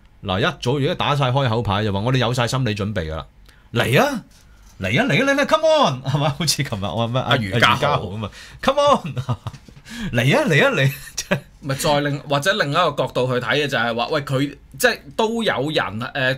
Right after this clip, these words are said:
Speaker 2: 嗰陣時唔知通料俾信報定經濟日報講啊嘛。
Speaker 1: 啊。
Speaker 2: 咁我有老婆，我有仔㗎嘛。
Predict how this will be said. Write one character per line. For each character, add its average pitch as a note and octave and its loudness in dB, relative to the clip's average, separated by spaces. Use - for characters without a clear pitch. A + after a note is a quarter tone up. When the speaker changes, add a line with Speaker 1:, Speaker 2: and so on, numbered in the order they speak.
Speaker 2:
嗰 G#3+ -2
陣 F3 -4
時 F#3 -6
唔 F3+ -6
知 A3 -4
通 G3 -8
料 F3 0
俾 D#3 0
信 D3 0
報 C#3 0
定 C3+ -4
經 E3+ -2
濟 D#3+ 2
日 - -4
報 B2 -2
講 A2+ -4
啊 C3+ -2
嘛。 C3 2
Speaker 1:
啊。 D2+ -4
Speaker 2:
咁 F#3+ 0
我 G3 6
有 F#3 6
老 D#3+ 2
婆， C#3+ -2
我 C#3 4
有 D3+ 0
仔 D3+ -2
㗎 D3 0
嘛。 C#3+ 0